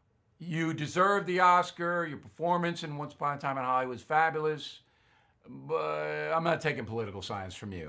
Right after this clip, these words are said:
okay, bud? <laughs> I don't care what they say.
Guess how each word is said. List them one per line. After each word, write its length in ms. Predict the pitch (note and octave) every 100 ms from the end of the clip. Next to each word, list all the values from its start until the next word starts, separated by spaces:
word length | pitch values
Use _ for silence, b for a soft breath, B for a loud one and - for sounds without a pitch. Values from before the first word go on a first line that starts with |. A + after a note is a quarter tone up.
| E2
okay, 220 | F2 C#3+
bud? 280 | C#3+ E3 D#3+ - _ _ _ _ - _ - - -
<laughs> 1120 | - - - - F3+ - - - - - _
I 100 | F3
don't 140 | E3 A2
care 160 | G2+
what 140 | F2 -
they 80 | -
say. 180 | -